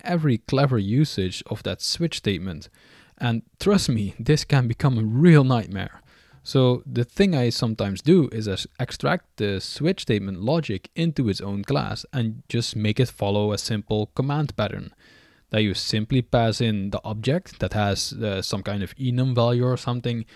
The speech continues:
to check the switch statement, and, uh, add some kind of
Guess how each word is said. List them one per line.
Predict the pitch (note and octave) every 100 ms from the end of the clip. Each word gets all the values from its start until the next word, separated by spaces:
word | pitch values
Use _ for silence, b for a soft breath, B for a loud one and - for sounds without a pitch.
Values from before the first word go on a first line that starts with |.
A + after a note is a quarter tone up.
| b b _ _
to | - G2 F#2+ -
check | - A#2 -
the | G#2+ G2+ F#2+
switch | - - C3+ -
statement, | - D3 D#3 D#3+ E3+ - - - - -
and, | B2+ C3+ C3+ C3 C3 - _ _ _ _ _ _ -
uh, | - -
add | D3 D3 -
some | D#3 D3
kind | C3+ C3+
of | B2